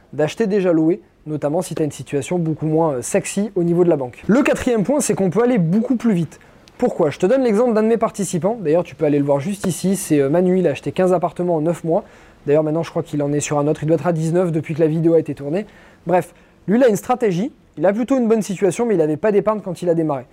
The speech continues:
Sa stratégie, c'est d'aller vite et de cumuler son patrimoine très, très, très, très vite. Donc, il préfère acheter des opérations déjà louées. Il s'économise le temps de travaux. Il s'économise le temps où le banquier se dit, « Ok, euh, ça fait juste trois mois que vos travaux sont finis, que vous commencez à toucher un loyer.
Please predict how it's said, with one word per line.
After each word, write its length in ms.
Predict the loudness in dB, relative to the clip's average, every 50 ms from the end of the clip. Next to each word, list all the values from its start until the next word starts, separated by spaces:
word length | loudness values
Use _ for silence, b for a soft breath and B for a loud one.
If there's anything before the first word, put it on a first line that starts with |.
| b b b b -4
Sa 160 | -2 0 0
stratégie, 440 | 2 0 0 0 2 0 0 0 -2
c'est 120 | -2 0
d'aller 200 | 2 2 4 4
vite 240 | 2 0 -2 -2 -2
et 60 | -4
de 80 | -4 -6
cumuler 360 | -6 -4 -4 0 0 0 0
son 160 | 0 -2 -4
patrimoine 440 | -4 -4 -4 -2 -2 0 0 0 -2
très, 260 | -4 -2 0 0 0
très, 200 | 0 0 0 -2
très, 160 | 0 0 -2 -4
très 180 | -2 -2 -2
vite. 220 | -2 -4 -8 -12 B B B B B B B B B
Donc, 120 | -8 -4 -2
il 40 | -2
préfère 280 | 0 0 0 2 2 0
acheter 220 | 0 0 -2 -2
des 160 | 0 2 2 2
opérations 520 | 2 2 2 0 0 -2 -2 -6 -8 -10 b b b b b _
déjà 300 | -4 0 2 4 4 4
louées. 240 | 4 4 2 0 -2 b b b b b b b b b b b b _
Il 80 | -4 0
s'économise 540 | 0 0 2 2 2 2 2 2 0 2 2
le 80 | 2
temps 140 | 2 2 0
de 40 | -2
travaux. 320 | 0 0 0 0 0 -2 -6 b b b b b b b b -2
Il 80 | 0 2
s'économise 580 | 2 2 2 2 2 2 2 0 0 0 0
le 120 | 0 0 2
temps 180 | 2 2 2 2
où 40 |
le 60 | 2 2
banquier 420 | 0 0 -2 -2 -2 0 0 0
se 60 | -2
dit, « 180 | -2 0 2 2
Ok, 180 | 2 2 2 2
euh, 320 | 2 4 4 4 2 0
ça 160 | 0 -4 -8
fait 140 | -6 -6 -6
juste 220 | -4 -4 -6 -6 -6
trois 160 | -2 -2 0
mois 260 | 0 0 0 -2 -2
que 100 | -4 -4
vos 140 | -4 -4 -6
travaux 280 | -4 -4 -2 -2 -2
sont 160 | -2 -4 -8 -8
finis, 260 | -6 -2 -2 0 0
que 60 | 0
vous 80 | -2 -2
commencez 320 | -2 -2 -2 -2 -2 -4
à 40 | -4
toucher 240 | -4 -4 -4 -2 0
un 60 | 2
loyer. 320 | 4 4 4 4 2 0